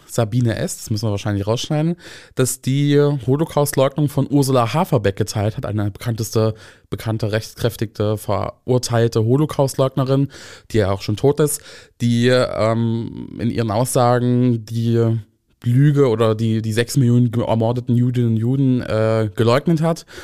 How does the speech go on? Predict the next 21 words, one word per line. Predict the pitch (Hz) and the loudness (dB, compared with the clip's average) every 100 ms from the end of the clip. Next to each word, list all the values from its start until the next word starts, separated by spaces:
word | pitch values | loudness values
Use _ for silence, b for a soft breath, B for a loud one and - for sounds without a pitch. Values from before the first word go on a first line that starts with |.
| B | B
Und | - | 0
das | 131 - | 0 0
hat | 139 | -2
die | 147 131 131 | 0 2 2
Sabine | 120 120 117 131 92 | 2 -2 0 0 0
S. | 135 | 0
geteilt | - 113 123 117 151 185 - B B B | -2 -4 -2 0 0 -2 -6 B B B
und | - 123 117 | -4 -2 0
hat | 127 - - - - | -4 -4 -8 -8 -2
dafür | 113 127 - | 0 2 2
natürlich | 123 131 117 | 0 0 -2
auch | |
eine | 107 | -4
Anklage | 107 143 151 151 | -4 -2 0 0
bekommen, | 147 - 160 | 0 0 0
also | 143 104 101 | 0 -4 -4
weil | - | -6
es | 117 | -6
halt | 110 107 | -6 -6
die | |
Verbreitung, | 104 101 101 110 113 107 | -6 -4 -4 -2 -2 -2